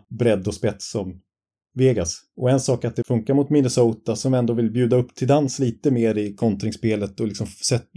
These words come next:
vrida upp tempot kanske och farten lite grann. Lite mer kreativt spel jämfört med det här lite slugare, rutinerade Vegas-laget som kommer in med betydligt mindre förväntningar på sig mot ett lag som har allt att förlora nästan i Colorado i den här serien.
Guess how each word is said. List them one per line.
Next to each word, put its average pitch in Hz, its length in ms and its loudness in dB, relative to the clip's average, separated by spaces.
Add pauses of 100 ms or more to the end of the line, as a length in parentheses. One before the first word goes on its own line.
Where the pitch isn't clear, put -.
vrida 123 240 0
upp 113 140 -2
tempot 123 340 0
kanske 110 280 -2
och 113 60 -4
farten 123 360 -2
lite 107 160 -4
grann. 98 180 -2
Lite 110 260 -2
mer 104 180 -4 (440)
kreativt 123 360 2
spel 104 260 -2
jämfört 110 320 -2
med 107 80 -4
det 101 60 -4
här - 200 -4
lite 117 260 -4
slugare, 147 600 4 (280)
rutinerade 135 640 4
Vegas-laget 117 760 2
som - 180 -6
kommer 123 240 2
in 131 240 0 (460)
med 127 140 -2
betydligt 143 500 2
mindre 131 260 2
förväntningar 131 360 -2
på 85 140 -4
sig 98 160 -6
mot 110 220 -6
ett 113 120 -6
lag 110 260 0
som 117 180 -4
har 113 100 0
allt 113 160 -2
att 120 60 -2
förlora 156 260 4
nästan 98 280 -2
i - 20 -6
Colorado 98 440 -2
i 98 40 -2
den 95 100 -6
här 127 100 0
serien. 78 300 -4